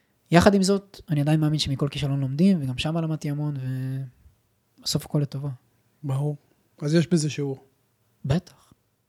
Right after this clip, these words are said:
Speaker 1: לגמרי.
Speaker 2: טוב, האורח הקודם פה, בחור מקסים, קראו לו שף פנדה.
Speaker 1: וואלה.
Speaker 2: הוא שלח לך שאלה.
Speaker 1: יאללה, חזק.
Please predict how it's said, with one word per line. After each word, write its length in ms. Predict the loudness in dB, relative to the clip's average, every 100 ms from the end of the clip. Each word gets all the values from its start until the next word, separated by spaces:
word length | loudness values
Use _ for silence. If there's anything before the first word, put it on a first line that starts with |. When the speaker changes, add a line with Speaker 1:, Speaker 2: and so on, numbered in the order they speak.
| _ _ _ -6
Speaker 1:
לגמרי. 280 | -4 -4 -10 _ _ _
Speaker 2:
טוב, 200 | 0 4
האורח 380 | 4 6 4 0
הקודם 340 | -6 -4 -2
פה, 300 | 0 0 -2 -8 _ _ _ _ _ _ _ -10 0
בחור 280 | 2 4 4
מקסים, 320 | 2 -2 -2
קראו 140 | 0
לו 80 | 0
שף 220 | 2 -2 2
פנדה. 260 | 2 2 -4 -10 _ _ _ _ _ _ 0
Speaker 1:
וואלה. 280 | 4 4 0
Speaker 2:
הוא 80 | -2
שלח 300 | 2 2 0
לך 180 | -4 -6
שאלה. 300 | -6 -8 -10 -16 _ _ _ _ _ 0
Speaker 1:
יאללה, 220 | 0 -2
חזק. 380 | -10 -16 -16